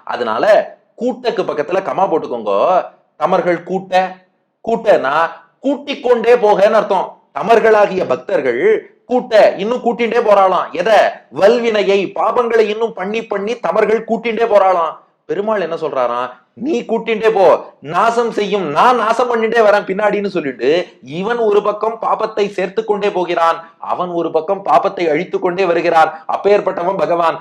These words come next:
அப்ப தமர்கள் கூட்ட வல்வினையை, அந்த பாபத்தை பக்தர்கள் கூட்டிக் கொண்டே போனாலும் கூட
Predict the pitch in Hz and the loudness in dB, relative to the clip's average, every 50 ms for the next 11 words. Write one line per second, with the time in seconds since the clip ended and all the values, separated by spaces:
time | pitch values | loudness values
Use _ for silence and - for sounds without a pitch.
0 | - _ - 143 - - 147 - - 156 185 202 196 185 196 196 190 190 - - | -10 _ -8 -4 -2 -2 0 0 0 0 2 2 2 2 2 0 -2 -2 -4 -4
1 | 202 196 190 196 - 196 190 190 196 185 165 170 175 170 175 165 165 156 160 165 | -4 -4 -6 -4 0 2 4 4 4 4 2 0 0 -2 -2 -2 -2 -2 -2 -4
2 | 160 147 131 - - _ - - 135 147 143 135 - 135 147 180 - 202 190 196 | -4 -4 -6 -10 -12 _ -8 -6 -6 -6 -6 -4 0 2 2 2 4 2 0 2
3 | - 196 196 196 156 135 127 - - 202 180 175 190 190 190 202 196 190 220 - | 2 0 0 0 -2 -4 -4 -2 -2 -2 0 0 -2 -2 -2 -6 -8 -8 -6 -4
4 | - 202 196 196 208 202 175 175 170 170 160 151 139 131 - 113 113 110 | -2 -2 0 0 0 0 0 0 0 0 0 0 0 -2 -6 -6 -4 -2